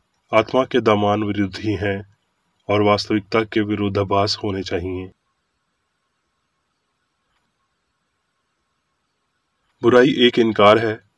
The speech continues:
क्योंकि ये सच्चाई की अनुपस्थिति है। ये कुछ भी नहीं है, क्योंकि ये किसी चीज की अनुपस्थिति है। ये असत्य है, क्योंकि ये ईश्वर की अनुपस्थिति,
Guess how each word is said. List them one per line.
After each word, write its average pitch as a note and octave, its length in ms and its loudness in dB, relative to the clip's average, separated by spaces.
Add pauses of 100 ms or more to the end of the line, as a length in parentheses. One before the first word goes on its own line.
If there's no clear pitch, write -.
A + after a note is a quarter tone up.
(100)
क्योंकि A#2 280 0
ये A#2+ 140 0
सच्चाई G#2+ 440 0
की A#2 160 -4
अनुपस्थिति G#2 800 -4
है। F#2+ 400 -8 (680)
ये A#2+ 60 0
कुछ B2 240 -4
भी C3 140 2
नहीं B2+ 280 0
है, C3 160 -4
क्योंकि B2 300 -4
ये A#2 140 0
किसी G#2+ 260 -6
चीज A2 220 -6
की - 140 -6
अनुपस्थिति G2+ 680 -4
है। F#2 340 -6 (640)
ये A2 100 0
असत्य A#2 640 0
है, A#2+ 80 -2 (440)
क्योंकि B2 240 -2
ये C3 300 -2
ईश्वर B2+ 240 -2
की - 180 -8
अनुपस्थिति, A2 840 -6